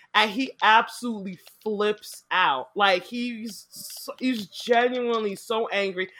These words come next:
like, to the point where he tracks down the people responsible and he gets the photos, rips them up, and he's just like,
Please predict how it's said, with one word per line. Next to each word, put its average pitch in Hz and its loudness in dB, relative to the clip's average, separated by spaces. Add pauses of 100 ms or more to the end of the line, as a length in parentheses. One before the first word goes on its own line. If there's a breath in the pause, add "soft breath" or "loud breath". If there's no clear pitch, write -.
like, 233 4
to 254 -8
the 226 0
point 254 2
where 214 2
he 214 -8
tracks 226 0
down 214 6
the 185 -4
people 208 -8
responsible 196 0 (240 soft breath)
and 202 2
he 226 -2
gets 214 -8
the 220 -2
photos, 202 0
rips 208 -2
them 202 0
up, 185 6
and 185 0
he's 208 -4
just 196 -2
like, 175 2